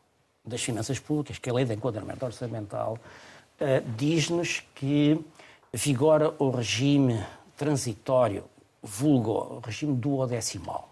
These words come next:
não é? O que é que isto significa? Significa que estão em vigor as autorizações de despesa para cada ministério. Portanto,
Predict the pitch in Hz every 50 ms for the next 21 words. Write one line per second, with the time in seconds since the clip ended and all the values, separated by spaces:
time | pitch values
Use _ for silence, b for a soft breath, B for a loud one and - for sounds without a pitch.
0 | _ _ 113 107 98 123 101 101 _ _ - 165 160 - - - - - _ -
1 | 120 113 - 156 131 - - - - 143 135 131 135 113 - - - - - -
2 | - - - 143 143 143 143 135 127 - - 202 196 - - 143 - - - -
3 | 101 82 - - _ _ - _ _ _ _ _ _ _ _ _ _ - - -
4 | 165 175 175 147 123 120 113 127 113 101 104 101 139 180 208 208 - 175 170 147
5 | 127 147 135 - - 131 123 107 92 95 110 180 165 - - - _ _ 117 104
6 | 95 90 92 95 - - _ _ _ _ _ _ _ _ _ _ _ _ _ _
7 | _ _ _ _ - 151 151 - 170 147 123 127 120 117 117 110 - - - -
8 | 107 101 107 117 _ _ _ - 151 - - 139 104 - - -